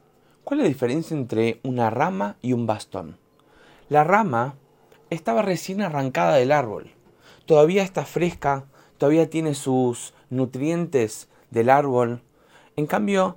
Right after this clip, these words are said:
el bastón ya está muy duro, ya se secó, pero es mucho más firme. El Yehudí también tiene momentos que es shevet, que es una rama, que tiene conexión,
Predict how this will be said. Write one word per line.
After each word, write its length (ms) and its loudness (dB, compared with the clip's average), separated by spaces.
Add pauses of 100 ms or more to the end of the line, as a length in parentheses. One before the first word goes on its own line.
el 160 6
bastón 720 -2 (200)
ya 140 -4
está 160 -2
muy 240 -2
duro, 460 0 (400)
ya 140 0
se 120 -6
secó, 640 2 (580)
pero 180 8
es 80 6
mucho 300 -4
más 180 -6
firme. 440 -8 (600)
El 120 2
Yehudí 320 4
también 580 -2 (400)
tiene 500 0 (280)
momentos 600 0
que 200 -2
es 180 -8
shevet, 720 0 (400)
que 260 6
es 300 -4
una 240 0
rama, 480 2 (420)
que 140 -2
tiene 280 0
conexión, 800 -2